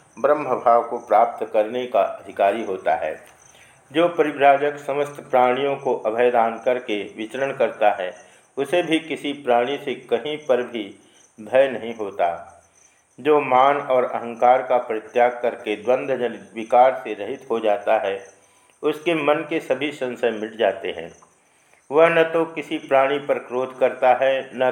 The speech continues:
किसी से ईर्ष्या, द्वेष आदि रखता है, तथा न वाणी के सभी मिथ्यावादन ही करता है।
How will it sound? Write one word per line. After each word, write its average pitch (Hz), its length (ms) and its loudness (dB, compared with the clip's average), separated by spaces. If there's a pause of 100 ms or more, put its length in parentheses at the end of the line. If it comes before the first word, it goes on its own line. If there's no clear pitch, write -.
किसी 147 280 -6
से 127 300 -6
ईर्ष्या, 120 480 0
द्वेष 120 500 -6 (100)
आदि 110 260 0
रखता 101 340 0
है, 87 200 -4 (1000)
तथा 170 220 4
न 170 80 0
वाणी 143 480 2
के 165 220 -4
सभी 139 540 -4
मिथ्यावादन 127 800 2
ही 120 60 -12
करता 107 400 0
है। 90 420 -4